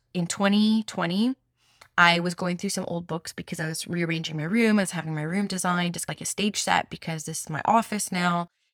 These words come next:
And I was going through old journals because I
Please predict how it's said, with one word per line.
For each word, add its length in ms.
And 100
I 60
was 80
going 260
through 380
old 180
journals 460
because 580
I 460